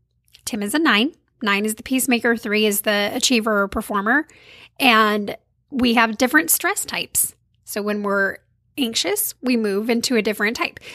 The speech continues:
So understanding that about yourself can help you advocate for what you need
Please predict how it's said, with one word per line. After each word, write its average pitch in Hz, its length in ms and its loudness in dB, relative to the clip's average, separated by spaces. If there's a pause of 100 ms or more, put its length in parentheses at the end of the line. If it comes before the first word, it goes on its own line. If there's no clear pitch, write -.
So 285 240 4
understanding 330 640 4
that 202 180 4
about 196 220 0
yourself 214 480 0
can 277 140 -2
help 220 300 0
you 277 160 4
advocate 262 640 -4
for 294 140 4
what 240 240 -2
you 330 220 4
need 214 380 -4